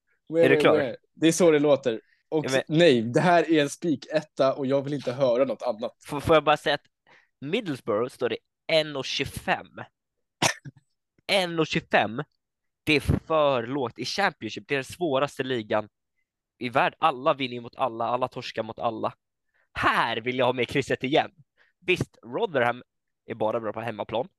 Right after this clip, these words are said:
Speaker 2: som du sa. Men
Speaker 1: Ja.
Speaker 2: en och tjugofem i Championship är för lågt. Speciellt,
Speaker 1: Okej.
Speaker 2: speciellt när det är tian mot de som ligger sist. Ja, jag hade kunnat köpa det om det var Southampton eller typ Leicester mot Rotherham.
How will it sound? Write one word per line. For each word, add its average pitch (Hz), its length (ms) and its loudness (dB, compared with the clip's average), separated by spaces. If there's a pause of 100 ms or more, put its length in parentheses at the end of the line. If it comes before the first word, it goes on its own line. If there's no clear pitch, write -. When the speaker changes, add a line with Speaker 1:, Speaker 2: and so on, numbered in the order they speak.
(160)
Speaker 2:
som 110 180 -6
du 110 100 -2
sa. 113 300 -2 (1080)
Men 117 240 -2 (140)
Speaker 1:
Ja. 123 80 -4
Speaker 2:
en 117 180 -4
och 113 180 -4
tjugofem 117 720 -4
i 113 60 -8
Championship 107 640 -6
är 104 60 -18 (140)
för 123 240 2
lågt. 127 300 -6 (500)
Speciellt, 160 500 2
Speaker 1:
Okej. 175 120 -16 (220)
Speaker 2:
speciellt 226 460 -4
när 175 160 -2
det 143 60 -4
är - 220 -12
tian 151 580 -2 (400)
mot 120 160 -2
de 113 120 -6
som 117 160 -6
ligger 113 160 -6
sist. - 400 -6 (160)
Ja, 160 200 2
jag 196 120 0
hade 220 220 -2
kunnat 214 220 -6
köpa 143 340 0
det 143 160 -2
om 120 140 -14
det 110 60 -8
var 113 100 -4
Southampton 120 840 -6 (460)
eller 123 260 2
typ 110 220 -2
Leicester 110 640 -8
mot 107 240 -14
Rotherham. 98 400 -4